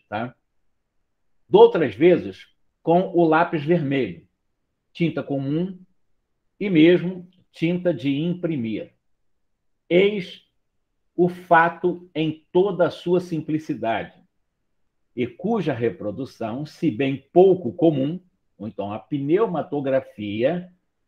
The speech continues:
ela não é uma coisa que acontece toda hora, é uma coisa, é uma coisa muito rara, e eu vou trazer pra vocês o maior médium da história espírita que conseguia esses tipos de fenômenos, que chamava-se Henry Slade.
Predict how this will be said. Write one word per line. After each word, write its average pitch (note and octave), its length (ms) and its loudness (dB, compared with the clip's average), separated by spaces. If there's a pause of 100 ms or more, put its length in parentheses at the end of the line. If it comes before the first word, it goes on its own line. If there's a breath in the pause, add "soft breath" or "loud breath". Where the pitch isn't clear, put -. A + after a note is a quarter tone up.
(240)
ela A2+ 200 -6
não A2+ 140 -6
é A2 60 -6
uma A2 200 -8
coisa G#2+ 280 -6
que G2+ 60 -10
acontece G#2 500 -10
toda C#3 300 6
hora, C3+ 260 2
é D#3 40 0
uma B2 140 -4
coisa, A#2+ 340 -4 (380)
é A2 100 -10
uma A2+ 140 -8
coisa B2 180 -6
muito C3 240 -6
rara, C#3 460 0
e C3+ 80 -4
eu B2 100 0
vou B2 140 -6
trazer A2+ 280 -4
pra A2+ 120 -12
vocês A2 580 -10 (160)
o C3+ 80 -6
maior C3 560 -2
médium A2 540 -4 (640)
da A#2 140 -2
história C#3+ 400 -2
espírita A2+ 840 -2 (580)
que A2+ 140 -6
conseguia B2+ 560 -2
esses - 320 -10
tipos E3+ 320 0
de G2 80 -10
fenômenos, A#2+ 680 -6
que - 60 -20
chamava-se A#2 540 -4
Henry C#3+ 520 -2
Slade. D#3 720 -4